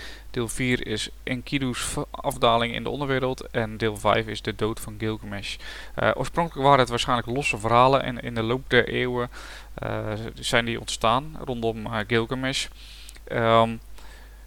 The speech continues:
en eigenlijk zijn die vijf verhalen zijn steeds stukjes waar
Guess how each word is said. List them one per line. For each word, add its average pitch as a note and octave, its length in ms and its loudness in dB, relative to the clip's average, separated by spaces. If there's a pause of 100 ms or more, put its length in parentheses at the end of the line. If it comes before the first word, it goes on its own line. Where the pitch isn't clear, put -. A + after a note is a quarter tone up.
(200)
en A#2+ 160 4
eigenlijk C3+ 300 6
zijn C3 140 -2
die A2+ 140 -4
vijf - 360 4
verhalen A#2+ 380 6
zijn A#2 140 -2
steeds A#2+ 240 0
stukjes - 400 -4
waar A2+ 400 8